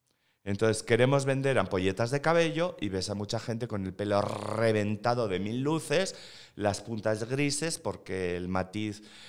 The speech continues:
eh, no agarra correctamente, la porosidad no está ecualizada. Entonces, que, "Ay, se-,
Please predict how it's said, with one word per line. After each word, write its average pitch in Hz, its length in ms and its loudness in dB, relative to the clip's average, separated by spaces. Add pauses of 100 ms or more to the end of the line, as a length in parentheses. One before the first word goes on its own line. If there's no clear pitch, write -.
(200)
eh, - 800 -4
no 101 280 4
agarra 101 340 2
correctamente, 131 680 2
la 117 120 2
porosidad 92 600 0
no 98 120 -4
está 95 180 -4
ecualizada. 135 920 4 (1300)
Entonces, 123 300 -6
que, 131 280 -6
"Ay, 143 140 -4
se-, 147 380 -4